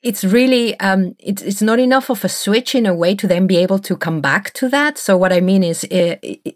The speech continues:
dictating, saying, so stopping saying something and then coming back to writing is different to writing,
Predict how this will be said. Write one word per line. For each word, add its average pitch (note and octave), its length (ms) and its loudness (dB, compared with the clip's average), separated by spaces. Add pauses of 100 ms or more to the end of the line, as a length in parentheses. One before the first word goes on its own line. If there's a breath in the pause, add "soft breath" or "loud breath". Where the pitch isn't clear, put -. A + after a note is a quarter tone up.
(500)
dictating, A#3 540 2
saying, A3+ 520 0
so G3 220 -2
stopping G#3+ 400 0
saying G3+ 260 2
something G3 420 0
and F3+ 80 0
then F#3 120 2
coming F#3+ 260 0
back E3+ 160 -2
to F3 100 -2
writing G3+ 540 0 (200 loud breath)
is F#3+ 120 0
different G3 420 0
to E3+ 200 -2
writing, G3 600 2